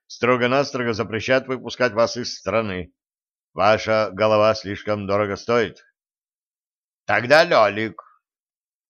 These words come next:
Ему тоже нежелательно. Нужен кто-то, кто знает английский. Лёлик знает? Он восемь языков знает. Да, только его английский ничем не отличается от его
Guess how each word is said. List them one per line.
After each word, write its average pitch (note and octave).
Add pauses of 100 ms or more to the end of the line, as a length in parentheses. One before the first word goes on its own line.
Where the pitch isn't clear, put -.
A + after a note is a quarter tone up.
(160)
Ему A2+
тоже F#2
нежелательно. C#3 (600)
Нужен A#2+
кто-то, C3
кто E2+
знает D#2+
английский. C3+ (1000)
Лёлик A2+
знает? B2 (680)
Он B2
восемь E3
языков D3+
знает. D#2 (1200)
Да, D2 (640)
только C#3+
его D3+
английский D3
ничем C3
не C3
отличается C3
от G#2+
его B2